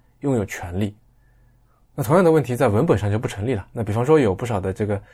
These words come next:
呃，时间利用效率很高的朋友，他就会学欧阳修嘛，用三上的时候，对吧？也就是这个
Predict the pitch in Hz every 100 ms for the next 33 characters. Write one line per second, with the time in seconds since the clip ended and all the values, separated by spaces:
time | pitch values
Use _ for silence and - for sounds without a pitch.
0 | _ _ _ - 95 92 92 - 113 131
1 | 135 135 117 107 127 113 95 95 123 123
2 | 117 101 98 104 _ _ _ - 110 107
3 | 113 101 - 101 123 113 113 120 123 -
4 | - 117 101 - 156 156 190 98 92 98
5 | 101 - 101 92 101 101 98 101 98